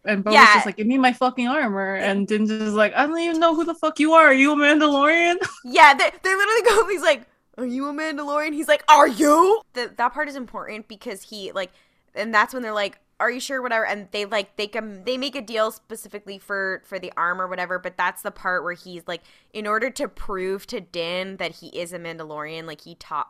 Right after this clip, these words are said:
Speaker 2: like, I don't know, he, he talks about his father or, or, like, that's the point where he's like, "I'm just a simple man making my way through the galaxy." And he's like, "That was my father's armor." And I, that's, like, a big moment of, like, yeah, he's, "Hi,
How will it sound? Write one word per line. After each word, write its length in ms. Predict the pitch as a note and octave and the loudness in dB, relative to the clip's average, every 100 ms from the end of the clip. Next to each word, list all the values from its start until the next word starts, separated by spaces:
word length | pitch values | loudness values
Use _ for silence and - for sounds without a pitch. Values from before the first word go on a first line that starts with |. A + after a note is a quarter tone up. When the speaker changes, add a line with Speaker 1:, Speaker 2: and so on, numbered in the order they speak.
| F#3+ | -10
Speaker 2:
like, 140 | F3 E3 _ - | -12 -12 _ -2
I 100 | A#3+ | -2
don't 140 | - | -2
know, 120 | A3+ | -8
he, 220 | G#3 B3+ - | -10 -14 -16
he 160 | B3+ B3 | -16 -12
talks 360 | B3+ C4 B3+ B3 | -2 0 0 -2
about 240 | A3 A3+ | -2 -2
his 140 | F#3 | -4
father 360 | - F3+ F#3 F#3+ | -6 -4 -2 -2
or, 300 | F#3 F3 E3 | -4 -4 -6
or, 280 | - F3 E3+ | -6 -8 -8
like, 260 | F3+ F3 - | -10 -8 2
that's 260 | G#3+ B3 | 2 2
the 120 | - G#3+ | -4 -12
point 280 | - G3 | -8 -8
where 100 | - | -8
he's 140 | G#3+ G3+ | -10 -8
like, 180 | G3 _ | -10 _
"I'm 160 | A3 C#4+ | -10 -10
just 200 | D#4 B3+ | -14 -16
a 40 | |
simple 300 | - F#3+ E3+ | -14 -12 -12
man 220 | E3+ D#3+ E3 | -12 -12 -14
making 180 | D#3+ | -12
my 60 | E3+ | -12
way 60 | D#3+ | -12
through 200 | D#3+ D#3 | -16 -18
the 80 | D3+ | -14
galaxy." 540 | D3+ E3 D#3+ - D#3+ D3+ _ _ | -6 -4 -6 -10 -18 -18 _ _
And 80 | F3 | -14
he's 100 | F3 | -10
like, 140 | E3+ _ D#3+ | -12 _ 2
"That 240 | F#3+ A3 | 6 6
was 200 | C4 B3+ | 4 -2
my 160 | B3+ A3+ | -2 -6
father's 640 | - G#3 F3 F#3 F3+ F3+ - | -2 4 6 4 2 -4 -4
armor." 440 | D#3 E3 F3+ G3+ - | -4 -4 -6 -6 -6
And 140 | F#3 | -6
I, 160 | E3+ D#3+ - | -6 -6 -8
that's, 180 | F#3+ A3+ | -8 -6
like, 100 | F#3 | -10
a 60 | |
big 340 | E3+ F3 F3+ E3+ | -10 -10 -10 -8
moment 320 | E3 E3+ D#3+ | -10 -10 -12
of, 80 | D#3 | -12
like, 220 | D3+ - | -12 -6
yeah, 100 | F#3 - _ _ | -6 -6 _ _
he's, 480 | F#3+ G#3+ F#3+ D#3+ - _ _ _ _ - | -14 -14 -14 -16 -20 _ _ _ _ -6
"Hi, 380 | - C#4 D#4 | 2 8 8